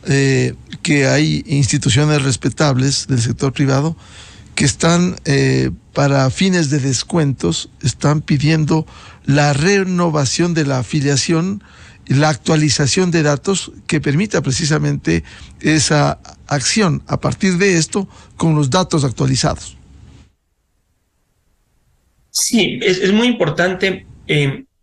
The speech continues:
Speaker 2: diferenciar justamente, como yo decía hace un momento, este deber de información que tienen, eh, la, las distintas empresas o autoridades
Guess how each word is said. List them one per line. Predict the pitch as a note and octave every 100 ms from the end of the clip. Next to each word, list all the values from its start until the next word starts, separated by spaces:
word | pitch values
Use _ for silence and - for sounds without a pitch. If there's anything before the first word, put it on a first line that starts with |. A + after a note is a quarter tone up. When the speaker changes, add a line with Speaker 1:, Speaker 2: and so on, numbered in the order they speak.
| -
Speaker 2:
diferenciar | D3 D3 D3+ C#3 B2+ - E3 E3 E3+
justamente, | D#3 D#3 D3 D3+ D#3
como | C3+ B2+
yo | C3
decía | C3 C#3
hace | C#3+
un | C3+
momento, | C3 B2+
este | - B2+
deber | A#2+ C3+
de | C3+
información | C3 - A#2 G#2+ F#2+ - D3+ C#3+ - - _ _ _ _ _ _ -
que | B2
tienen, | - C#3+ D3 D3 D3
eh, | B2+ A#2+ A#2+
la, | A#2+ A#2
las | A#2+ A2
distintas | G#2 - C#3 C#3
empresas | A#2+ G#2+ B2 C#3+ B2+
o | A#2+
autoridades | G#2+ - G#2+ G#2 G#2+ - -